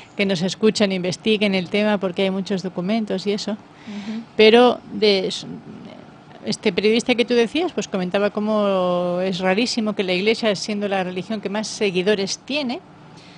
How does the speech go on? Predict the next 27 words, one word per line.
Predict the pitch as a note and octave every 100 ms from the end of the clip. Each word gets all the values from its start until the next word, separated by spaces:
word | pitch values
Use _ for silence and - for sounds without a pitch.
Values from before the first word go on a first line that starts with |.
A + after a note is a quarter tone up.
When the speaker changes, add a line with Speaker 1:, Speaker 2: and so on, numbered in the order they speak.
| - -
Speaker 1:
que |
son | G3 G#3
unos | G3+ G3 F3
dos | F#3+ G3+
mil | G#3 A3 - F#3
doscientos | F#3+ - A3 G#3+ G3
millones | F#3+ G#3 G#3
de | G3
cristianos, | F#3 F3 - A3+ A#3 G#3 G3
entre | F#3+ F3+
católicos | F3 F3 F#3 F3+ F#3
y | F3+
otras | F3 E3+
denom-, | E3+
denominaciones | F3 F3+ F3 F3 F3 G3 F3+ F3+
cristianas, | - F3 - G3+ G3 G#3 - - - - - - - - -
eh, | G#3 F#3+ F#3
en | F#3+ F3+
el | F3
mundo, | A3 B3+ A3+ D4 - - - -
sea | - A3
también | A3+ A#3+
la | A#3+
que | G3+
más | G3+ A#3
perseguidores | - - G#3 F#3+ - G#3+ F#3+ F#3 B3 B3+ -
tiene. | - A3 G#3 F3